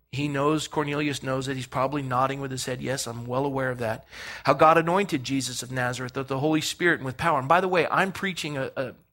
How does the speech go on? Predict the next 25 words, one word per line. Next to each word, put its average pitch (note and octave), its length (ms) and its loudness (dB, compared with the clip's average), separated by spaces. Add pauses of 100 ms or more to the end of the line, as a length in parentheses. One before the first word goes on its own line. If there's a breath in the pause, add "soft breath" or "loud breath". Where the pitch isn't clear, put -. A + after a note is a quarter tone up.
(100)
I'm, D#3 220 4 (640 loud breath)
I'm D#3+ 140 0
giving F3+ 220 0
a D3 60 0
sermon D3+ 380 -2
on B2 160 -4
a B2 40 -2
sermon B2+ 400 -4
right A2 200 -8
now. - 380 -14
This C#3+ 200 -2
is, C#3 240 -2
this D#3+ 240 -2
is C#3+ 140 -6
a C3 100 0
sermon D3 560 2
that B2 120 -2
is A#2 260 -6
ex-, - 260 -6 (600)
exceptional, - 640 0
spectacular. B2+ 640 -4
It's - 160 -8
to E3+ 140 -2
the D3 80 -6
point. A#2 340 -8